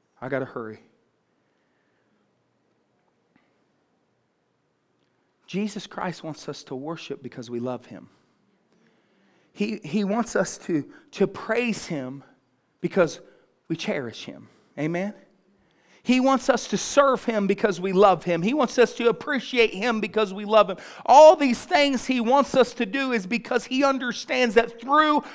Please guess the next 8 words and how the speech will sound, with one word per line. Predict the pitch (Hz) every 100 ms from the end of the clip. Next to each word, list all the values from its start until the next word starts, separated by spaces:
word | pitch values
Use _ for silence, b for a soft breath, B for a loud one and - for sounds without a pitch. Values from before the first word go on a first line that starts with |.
| B
our | 254 277
relationship, | 269 262 262 285 285 - 247 - - 247 196 B B -
through | 262 294 320 302
our | 247 269 226
holy | - - 294 285 269
line | 269 254 269 240
called | - 277 254 196
prayer, | - 294 262